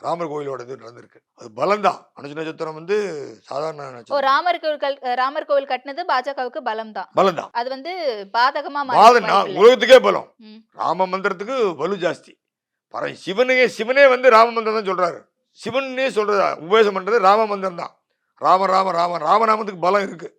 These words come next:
Speaker 2: ம்.
Speaker 1: அதை யார் வேணாலும் சொல்லி பார்க்கலாம். அதை நான் ப்ரூவ் பண்ணியிருக்கேன். நிறைய விஷயங்கள் நல்லா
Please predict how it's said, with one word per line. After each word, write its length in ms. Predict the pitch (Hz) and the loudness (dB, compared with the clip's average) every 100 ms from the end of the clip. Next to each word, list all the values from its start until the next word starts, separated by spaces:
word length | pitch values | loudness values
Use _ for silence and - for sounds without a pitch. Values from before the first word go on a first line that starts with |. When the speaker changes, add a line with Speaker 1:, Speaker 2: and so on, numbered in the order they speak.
| _ | _
Speaker 2:
ம். 260 | 226 226 226 _ _ _ | -20 -20 -20 _ _ _
Speaker 1:
அதை 100 | 127 123 | -12 0
யார் 280 | - 202 240 | 6 8 8
வேணாலும் 260 | 247 226 | 6 6
சொல்லி 120 | 208 | 4
பார்க்கலாம். 340 | 190 165 131 - _ _ _ _ _ _ | 4 0 -2 -14 _ _ _ _ _ _
அதை 80 | 151 | -4
நான் 200 | 175 170 | 0 0
ப்ரூவ் 240 | - 254 185 | -2 -4 -2
பண்ணியிருக்கேன். 400 | 196 226 139 - - | -4 -4 -8 -12 -8
நிறைய 240 | 180 247 | -2 -2
விஷயங்கள் 380 | 254 208 254 220 | -2 -2 -2 -2
நல்லா 220 | 147 175 | -2 0